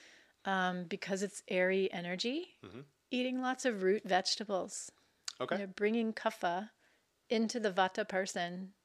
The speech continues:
Speaker 1: to balance. So what is more earthy than a root vegetable,
Speaker 2: Right.
Speaker 1: right?
Speaker 2: And a little more dense, kind of
Speaker 1: Yeah,
Speaker 2: bring your, bring
Speaker 1: right.
Speaker 2: some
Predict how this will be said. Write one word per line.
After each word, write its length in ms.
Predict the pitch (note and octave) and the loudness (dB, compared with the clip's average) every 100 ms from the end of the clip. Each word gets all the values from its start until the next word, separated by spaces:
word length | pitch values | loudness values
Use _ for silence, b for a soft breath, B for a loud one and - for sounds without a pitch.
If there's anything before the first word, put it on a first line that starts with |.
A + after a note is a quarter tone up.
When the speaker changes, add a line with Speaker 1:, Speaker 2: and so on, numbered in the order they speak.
| - | -10
Speaker 1:
to 120 | G#3 | -8
balance. 800 | F3+ F#3 F3+ F#3 E3+ F3+ - - - B B B B B - | 2 6 6 4 -2 -8 -12 -12 -16 B B B B B -4
So 360 | G3+ F#3+ F#3 - | 4 4 4 -4
what 320 | G#3 G#3+ G#3+ | 2 2 4
is 260 | A3+ G3 - | 0 0 -4
more 560 | F3+ F#3 F3+ F3+ F#3 - _ | -2 2 6 4 2 -8 _
earthy 440 | G3+ G3+ - F3+ F3 | 4 4 6 6 6
than 140 | F#3 | 4
a 60 | F3 | 4
root 200 | F3 F#3 | 2 4
vegetable, 480 | F3 - - E3+ E3 | 4 4 0 2 2
Speaker 2:
Right. 200 | F#3+ F#3+ | 2 -4
Speaker 1:
right? 280 | G3 F3 G2+ - B B A2 | -2 -2 -4 -10 B B -4
Speaker 2:
And 100 | G2+ | 0
a 20 | |
little 140 | G2+ | 0
more 120 | G2+ F#2+ | 0 -2
dense, 460 | F2 G2 G2+ - | 0 -2 0 -4
kind 160 | - A3+ | 0 4
of 60 | A#3 | 6
Speaker 1:
Yeah, 560 | C#4+ E4 C#4 G#3 F#3+ | 6 6 8 8 8
Speaker 2:
bring 0 | |
your, 40 | F#3+ | 4
bring 120 | G#3 | 2
Speaker 1:
right. 80 | B3+ | 4
Speaker 2:
some 40 | A3 | 2